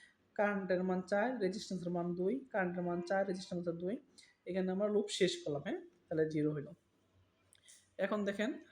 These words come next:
মাইনাস চল্লিশ প্লাস বি জিরো, তিন চুলং আটচল্লিশ,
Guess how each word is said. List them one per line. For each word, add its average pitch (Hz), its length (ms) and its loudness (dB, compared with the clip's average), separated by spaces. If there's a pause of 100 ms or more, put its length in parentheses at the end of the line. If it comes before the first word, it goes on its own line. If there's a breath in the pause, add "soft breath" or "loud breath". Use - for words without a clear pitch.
(640 loud breath)
মাইনাস 202 300 6
চল্লিশ 208 520 6 (920)
প্লাস 185 240 8
বি 180 120 4
জিরো, 175 200 4
তিন 185 180 2
চুলং 190 260 0
আটচল্লিশ, 180 500 2